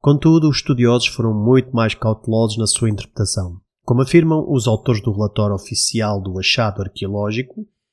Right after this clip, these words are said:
é improvável que o poderoso e rico prefeito da Judeia, Pôncio Pilatos, tenha usado um anel em liga de cobre, por ser um metal demasiado vulgar para um governador romano,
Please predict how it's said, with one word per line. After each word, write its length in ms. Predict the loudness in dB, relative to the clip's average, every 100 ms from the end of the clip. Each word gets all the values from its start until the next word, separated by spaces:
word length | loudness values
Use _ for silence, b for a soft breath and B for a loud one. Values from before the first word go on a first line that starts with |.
| _ _
é 260 | 0 0 0
improvável 840 | -2 -2 2 2 4 2 0 -2 -2
que 140 | -4
o 80 | -4
poderoso 680 | -2 0 2 0 -2 -6 -10 _ -8
e 160 | -6
rico 560 | -2 0 0 -2 -12 -16 _
prefeito 640 | -8 -4 0 0 -2 -10 -14 -2
da 140 | 0
Judeia, 440 | 2 0 -2 -4
Pôncio 480 | -4 0 0 0 -4
Pilatos, 540 | -4 -2 0 -2 -4 -6
tenha 300 | -4 -2 -2
usado 460 | -2 -4 -4 -4
um 140 | -2 0
anel 560 | 0 0 -2 -2 -6 _
em 260 | 2 2 6
liga 260 | 6 6 4
de 80 |
cobre, 420 | 2 4 4 2 -6 _ _ _ _
por 120 | -6
ser 240 | 2 4 4
um 80 |
metal 380 | 2 0 -2 -2
demasiado 560 | -4 -8 -4 0 0 2
vulgar 560 | 2 4 4 0 -4
para 120 | -4 -4
um 80 |
governador 480 | -2 -2 -2 -2 -4
romano, 500 | -4 -8 -6 -8 -10